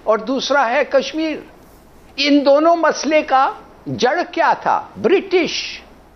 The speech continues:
इन्होंने create किया। और आज इन दोनों मसले के spoiler countries जो हैं,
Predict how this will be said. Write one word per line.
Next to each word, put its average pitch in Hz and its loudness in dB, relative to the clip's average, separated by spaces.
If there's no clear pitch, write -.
इन्होंने 339 2
create 311 2
किया। - -2
और 247 2
आज 277 2
इन 262 2
दोनों 269 4
मसले 247 0
के 269 0
spoiler 262 0
countries 208 -6
जो 147 0
हैं, 110 -4